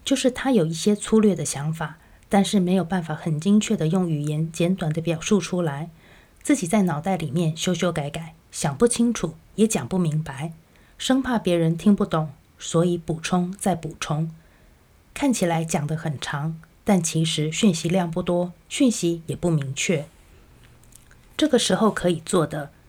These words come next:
就是试着从他表达的内容中摘要出他想要说的，问问看，“你想要说的是这个意思吗？”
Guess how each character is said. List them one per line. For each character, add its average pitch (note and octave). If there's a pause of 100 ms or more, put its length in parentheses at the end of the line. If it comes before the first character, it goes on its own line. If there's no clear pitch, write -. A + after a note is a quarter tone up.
(160)
就 C#4
是 B3+
试 B3+
着 E3
从 F3
他 G#3+
表 D#3
达 C#3+
的 D#3
内 G3
容 D#3+
中 F#3 (360)
摘 B3
要 B3 (640)
出 G#3+ (120)
他 G#3+
想 -
要 D#3+
说 F#3
的， D#3+ (640)
问 F#3+
问 F#3
看 F3 (220)
，“你 F#3
想 E3
要 F3
说 F3+
的 D#3+
是 -
这 F3
个 F3
意 F#3
思 F3+
吗？” F3+